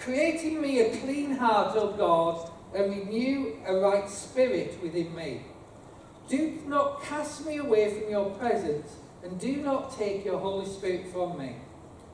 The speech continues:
Restore to me the joy of salvation,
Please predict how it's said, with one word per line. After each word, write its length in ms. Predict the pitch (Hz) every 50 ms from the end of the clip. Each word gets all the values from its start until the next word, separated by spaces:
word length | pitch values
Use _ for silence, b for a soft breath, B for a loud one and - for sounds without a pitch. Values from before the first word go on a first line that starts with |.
| - - - - - - - - - - - - -
Restore 520 | 208 214 - - - 269 285 294 302 302 302
to 100 | 311 277
me 160 | 262 247 240
the 160 | 233 214 208 -
joy 300 | 214 220 233 269 285 277
of 80 | -
salvation, 840 | - - 269 254 240 233 220 202 196 185 175 - - 196 - -